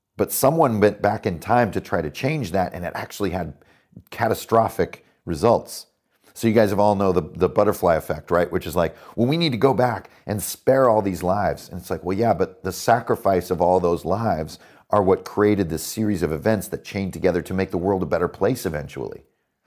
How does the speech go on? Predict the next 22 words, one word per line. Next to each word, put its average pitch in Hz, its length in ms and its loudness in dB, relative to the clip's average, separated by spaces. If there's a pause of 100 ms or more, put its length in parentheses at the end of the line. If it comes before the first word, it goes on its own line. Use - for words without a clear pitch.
(160)
Their 107 100 2
sacrifice 110 580 0
mattered." 104 500 -2 (520)
So - 140 4
if 110 80 4
you 117 80 -2
go 127 140 6
back 120 160 6
and 107 100 -6
you 95 60 -2
save 131 320 0
all 110 80 4
those 87 200 -2
people, - 360 -4
actually - 400 -6
it - 80 -16
changes 104 420 -6
events 104 340 -4
in 92 80 -4
a 78 60 -2
bad 92 340 0
way. 101 320 2